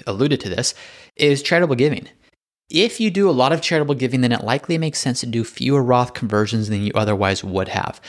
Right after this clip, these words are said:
And not just fewer Roth conversions, but maybe even less in total Roth contributions. And here's why I say that.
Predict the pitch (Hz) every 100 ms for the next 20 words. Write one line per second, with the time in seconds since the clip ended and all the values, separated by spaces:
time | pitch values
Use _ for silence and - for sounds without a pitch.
0 | - - 160 226 202 - 147 131 120 -
1 | 107 95 127 151 190 190 110 123 185 170
2 | 131 127 113 110 117 113 95 117 104 98
3 | 92 95 - - 107 90 90 104 - -
4 | - - - - - _ 139 135 190 185
5 | 175 - 151 -